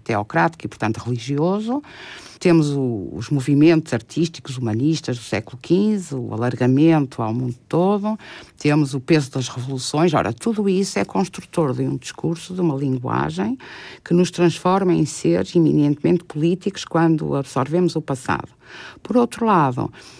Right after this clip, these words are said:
se atendermos às teorizações aristotélicas, de certa forma somos um politeia, quer dizer, somos um homos políticos, porque constituímos família, porque nos agregamos em grupo e porque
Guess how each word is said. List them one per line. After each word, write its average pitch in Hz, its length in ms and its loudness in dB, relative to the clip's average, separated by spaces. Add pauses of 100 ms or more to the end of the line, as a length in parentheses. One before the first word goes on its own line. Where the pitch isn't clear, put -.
(160)
se - 160 -4
atendermos 147 640 2
às 123 500 -2
teorizações 143 640 0
aristotélicas, 156 960 -2
de - 680 -8
certa 123 260 -6
forma 151 340 -4
somos 156 360 -2
um 123 560 -2
politeia, 131 520 -2
quer 143 140 -2
dizer, 123 100 -2
somos 131 320 -4
um 147 80 2
homos 151 340 2
políticos, - 640 -4 (580)
porque 156 440 0
constituímos 127 640 -2
família, 214 560 4
porque 185 280 -4
nos 127 120 0
agregamos 123 520 0
em 120 80 4
grupo 202 560 -2
e 180 100 2
porque 175 580 -2